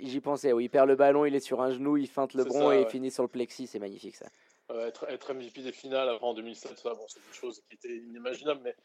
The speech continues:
Speaker 2: je me souviens de, de l'impact un peu qu'avait eu, euh, dans, dans le microcosme des, des gens qui suivaient la N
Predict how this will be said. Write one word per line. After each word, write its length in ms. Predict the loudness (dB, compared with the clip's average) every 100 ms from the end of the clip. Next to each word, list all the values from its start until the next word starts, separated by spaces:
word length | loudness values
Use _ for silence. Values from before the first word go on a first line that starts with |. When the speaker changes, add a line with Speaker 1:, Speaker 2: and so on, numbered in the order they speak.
| _ -12
Speaker 2:
je 60 |
me 80 | -10
souviens 580 | -8 -8 -2 0 0 -4 -8
de, 340 | -8 -6 -6 -10
de 140 | -10
l'impact 520 | -6 -4 -2 -2 -2 -10
un 80 |
peu 240 | -10 -10 -8
qu'avait 320 | -6 -6 -6
eu, 220 | -8 -4
euh, 300 | -4 -4 -8 -14 _ _ -14
dans, 160 | -12 -10
dans 180 | -8
le 80 | -8
microcosme 840 | -8 -4 -2 -2 -2 -2 -2 -4 -2
des, 200 | -2 -4
des 140 | -6
gens 200 | -6 -6
qui 100 | -8
suivaient 260 | -16 -6 -4
la 80 |
N 100 | -2